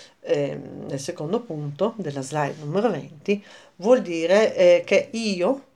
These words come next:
ho una aspettativa di una condizione diversa, una condizione diversa verso la quale, secondo Gasparini, dovrei tendere per andare a, a ripristinare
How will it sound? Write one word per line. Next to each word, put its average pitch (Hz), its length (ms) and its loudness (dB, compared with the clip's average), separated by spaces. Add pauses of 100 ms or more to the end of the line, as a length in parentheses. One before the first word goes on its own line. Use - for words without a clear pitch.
(140)
ho 190 300 4
una 190 320 0
aspettativa 220 840 0
di 202 100 -2
una 233 160 -4
condizione 165 840 -6
diversa, 147 680 -4
una 147 160 -10
condizione 180 420 -8
diversa 196 460 -2
verso 160 280 -10
la 254 140 2
quale, 151 500 2 (380)
secondo 147 460 -10
Gasparini, 160 680 -4 (200)
dovrei 180 500 -2
tendere 151 640 -2 (480)
per 185 160 2
andare 175 680 2
a, 156 340 0
a 147 480 -2
ripristinare 180 1200 -2